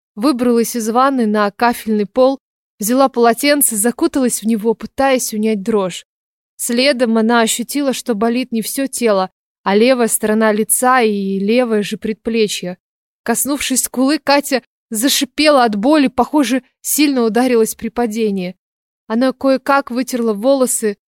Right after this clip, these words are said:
хотела было набросить на голое тело халат, но передумала и решила нормально одеться.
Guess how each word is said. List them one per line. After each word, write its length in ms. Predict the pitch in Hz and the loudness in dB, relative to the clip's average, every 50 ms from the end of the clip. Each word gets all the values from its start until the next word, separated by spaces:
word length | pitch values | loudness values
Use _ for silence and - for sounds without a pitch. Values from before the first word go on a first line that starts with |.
| _ _ | _ _
хотела 320 | - 233 - - 302 294 262 | -10 -6 -4 -2 0 0 0
было 240 | 208 233 262 262 247 | 0 0 0 0 2
набросить 540 | 233 233 214 226 269 294 294 - 269 220 | 2 2 2 2 2 0 0 0 -2 -2
на 140 | 220 233 226 | 0 0 -2
голое 400 | 202 196 240 285 285 262 226 220 | -2 0 0 2 4 4 4 2
тело 300 | 214 - 269 269 262 247 | 2 0 -2 0 0 0
халат, 440 | 220 - - 226 220 247 269 277 - | -2 0 0 2 2 2 2 0 0
но 260 | - 226 240 240 220 - _ _ _ _ _ _ _ _ | 0 0 2 0 0 -2 _ _ _ _ _ _ _ _
передумала 580 | - 247 247 247 220 214 294 302 294 254 220 214 | -2 0 0 0 0 0 0 0 0 2 2 2
и 20 | |
решила 420 | 220 220 214 - - 277 269 240 220 | 2 2 0 -2 -2 0 0 0 2
нормально 520 | 214 226 220 214 226 233 233 226 220 220 | 2 0 0 0 0 0 2 2 0 0
одеться. 560 | 214 190 202 196 190 180 - - 196 190 190 | 0 -2 -2 -2 -2 -2 -4 -4 -6 -6 -12